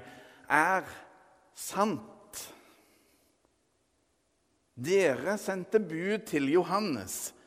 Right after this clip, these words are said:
og han har vitnet for sannheten.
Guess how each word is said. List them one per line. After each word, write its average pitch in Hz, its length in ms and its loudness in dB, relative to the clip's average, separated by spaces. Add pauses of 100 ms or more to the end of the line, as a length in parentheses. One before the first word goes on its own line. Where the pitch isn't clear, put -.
(580)
og 110 120 -4
han 202 420 6
har 185 380 0
vitnet 208 760 -4
for 165 460 2 (100)
sannheten. 131 840 -8